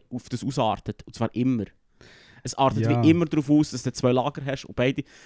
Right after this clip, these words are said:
Speaker 1: und dann bist du auch so wie als Normalo, in Anführungszeichen, bist du so wie, ah, fuck, Mann, was mache ich jetzt?
Speaker 2: Und Geschwindigkeit ist schon immer das Thema, oder? Also wie schnell geht's voran? Wenn du jetzt natürlich irgendwie, keine Ahnung, ähm,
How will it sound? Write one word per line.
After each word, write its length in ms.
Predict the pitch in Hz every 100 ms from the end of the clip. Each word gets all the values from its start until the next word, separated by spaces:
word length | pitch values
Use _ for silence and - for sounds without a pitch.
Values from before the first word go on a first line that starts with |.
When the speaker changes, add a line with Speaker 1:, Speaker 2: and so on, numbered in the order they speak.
| -
Speaker 1:
und 140 | 123
dann 100 | 131
bist 120 | 135 131
du 40 |
auch 180 | - -
so 160 | - 143
wie 100 | 117
als 260 | 117 - - _ _ _ _ _ _ _ _ -
Normalo, 1000 | 113 117 113 113 135 175 175 165 165 160
in 120 | 151
Anführungszeichen, 680 | 156 151 160 156 - 143 131 143
bist 140 | 120 135
du 60 |
so 40 | 131
wie, 100 | 127 _
ah, 260 | 143 143 120
fuck, 340 | - 160 -
Mann, 160 | 107 87
was 140 | -
mache 320 | 131 147 -
ich 60 | 120
jetzt? 260 | 90 - 160
Speaker 2:
Und 60 |
Geschwindigkeit 600 | - 180 196 208 170 156
ist 80 | 139
schon 120 | 156
immer 100 | 147
das 120 | 147 -
Thema, 320 | 131 127 113
oder? 120 | 127
Also 140 | 123
wie 120 | 139 156
schnell 340 | 147 139 147
geht's 260 | 143 135 -
voran? 380 | 127 123 110
Wenn 80 | 120
du 80 | 135
jetzt 120 | 147
natürlich 320 | 147 147 147
irgendwie, 480 | 156 147 143 143 143 - -
keine 200 | - 131
Ahnung, 240 | 143 120 - - _ _ _ _ _ - _ -
ähm, 640 | 123 123 120 120 117